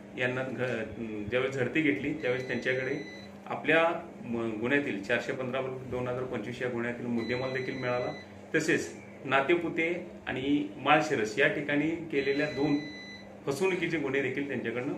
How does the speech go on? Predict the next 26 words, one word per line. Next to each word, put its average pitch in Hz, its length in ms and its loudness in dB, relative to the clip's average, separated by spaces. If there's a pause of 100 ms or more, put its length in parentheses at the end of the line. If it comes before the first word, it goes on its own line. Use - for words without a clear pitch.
(120)
ओपन 117 240 -4
करण्यात 107 380 -4
आपल्याला 117 360 -6 (380)
आलेले, 104 500 -2
यश 113 140 -2
आलेलं 98 280 -2
आहे. - 360 -10 (360)
सदर 131 200 6
आरोपींना 135 400 4
अटक - 240 0
करण्यात 127 340 -2
आलेली 123 240 2
असून 127 300 -2 (160)
माननीय 117 240 -2
न्यायालयात 117 300 -2 (120)
देखील 117 260 -4
त्यांना 107 220 -4 (460)
हजर 120 180 4
करण्यात 107 340 0
आलेले 95 280 -2
आहे. - 360 -6 (340)
तर 135 40 -4
मला, 139 580 2
अ, 120 420 -2
वयस्कर 170 300 6
लोकांना 139 720 0